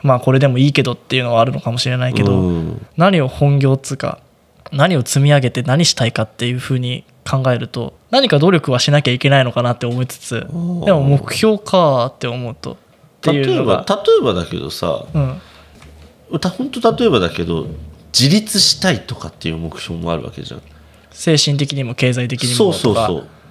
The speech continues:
Speaker 2: 例えば、一人暮らししたいとかさ、
Speaker 1: うん。
Speaker 2: 一人暮らしして、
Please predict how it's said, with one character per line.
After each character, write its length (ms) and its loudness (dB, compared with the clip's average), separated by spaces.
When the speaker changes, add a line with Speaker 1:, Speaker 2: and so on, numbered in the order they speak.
Speaker 2:
例 60 4
え 80 2
ば、 400 4
一 200 0
人 140 4
暮 160 4
ら 60 0
し 180 -2
し 140 -4
た 160 -4
い 80 -12
と 120 -18
か 160 -16
さ、 120 -16
Speaker 1:
う 20 -18
ん。 20 -18
Speaker 2:
一 100 -4
人 260 2
暮 80 4
ら 100 4
し 180 -4
し 100 -6
て、 420 0